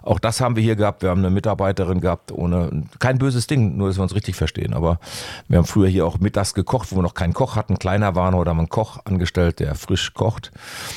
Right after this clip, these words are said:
für die Mitarbeiter. Und dann war so die Gedanke des Team-Events. Die schnibbeln zusammen, die unterhalten sich, so, und essen zusammen. Mein Kameramann Stefan kann extrem gut kochen, der wurde dann irgendwann missbraucht, war dann hauptsächlich der Koch, okay.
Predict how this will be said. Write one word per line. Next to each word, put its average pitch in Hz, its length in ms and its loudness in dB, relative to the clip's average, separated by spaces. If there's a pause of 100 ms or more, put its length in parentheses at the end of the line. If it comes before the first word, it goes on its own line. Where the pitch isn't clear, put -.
(120)
für - 100 0
die 92 80 4
Mitarbeiter. 87 720 2 (200)
Und 82 280 -4
dann 80 140 -2
war 92 120 0
so 90 100 -4
die 90 180 -2
Gedanke 92 520 -2
des - 180 -4
Team-Events. 80 880 -2 (360)
Die - 140 -4
schnibbeln 113 380 2
zusammen, 85 500 0
die 80 100 -2
unterhalten 85 540 0
sich, 78 460 0
so, 78 180 -4 (280)
und - 220 -2
essen - 200 -2
zusammen. - 340 -6 (540)
Mein 104 200 -2
Kameramann 107 560 2
Stefan 98 320 0
kann 95 160 0
extrem - 380 0
gut 85 160 -2
kochen, 92 260 2
der 80 100 2
wurde 85 140 2
dann 85 80 0
irgendwann 85 240 2
missbraucht, 82 320 -2
war 82 80 0
dann 82 100 2
hauptsächlich 82 280 -2
der - 100 -6
Koch, 104 400 -4
okay. 107 460 -2